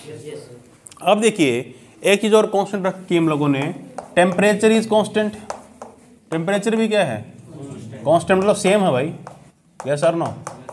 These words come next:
Speaker 2: Constant मत लिखिए, same लिखिए। Temperature क्या है? Same। अगर temperature same है,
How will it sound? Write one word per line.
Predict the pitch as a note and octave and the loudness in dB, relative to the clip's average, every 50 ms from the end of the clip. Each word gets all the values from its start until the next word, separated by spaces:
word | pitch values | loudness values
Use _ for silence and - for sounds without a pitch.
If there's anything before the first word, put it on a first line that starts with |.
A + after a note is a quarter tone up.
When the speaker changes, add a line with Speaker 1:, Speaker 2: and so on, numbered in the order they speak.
| - - - - - - - - - - | -18 -20 -20 -20 -20 -20 -20 -10 -2 2
Speaker 2:
Constant | D#3+ E3 F#3+ G#3+ G#3+ | 2 2 4 2 2
मत | A3 G#3 | 2 2
लिखिए, | F#3+ F3 F#3 G3+ A3 | 0 0 0 0 0
same | G#3+ G#3+ - F#3+ F#3+ F#3 | 0 0 0 0 2 0
लिखिए। | E3+ E3 D3 C3 | 0 0 -2 -2
Temperature | A#2+ D#3+ E3 F#3 F#3 F3 G3+ F#3+ | 0 2 2 2 0 0 -2 0
क्या | F3+ G3 G3 F#3 | 2 2 2 2
है? | F#3 F#3+ G#3+ - - - - - - - - - - - - | 2 0 -4 -6 -8 -14 -18 -20 -20 -20 -18 -18 -16 -16 -16
Same। | - - D3+ B2+ G#2+ G2 - - - - - _ _ _ _ _ _ _ _ _ _ _ _ _ _ _ _ _ _ _ _ _ _ _ _ _ _ _ _ _ _ _ - - | -8 -4 -4 -4 -4 -4 -8 -12 -18 -20 -20 _ _ _ _ _ _ _ _ _ _ _ _ _ _ _ _ _ _ _ _ _ _ _ _ _ _ _ _ _ _ _ -8 -2
अगर | D3 E3+ F3+ A#3+ A#3+ | 2 4 4 4 4
temperature | A#3+ A#3+ A#3 A#3+ A#3 A3+ B3 B3+ B3 B3 C4+ C4+ | 6 4 4 6 6 6 6 6 6 6 4 0
same | B3+ - B3+ A#3 A3 G3 | 2 0 0 0 0 0
है, | D#3+ D3 A#2+ A2 A2 B2+ E3+ - - | 0 0 0 2 0 0 -2 -6 -12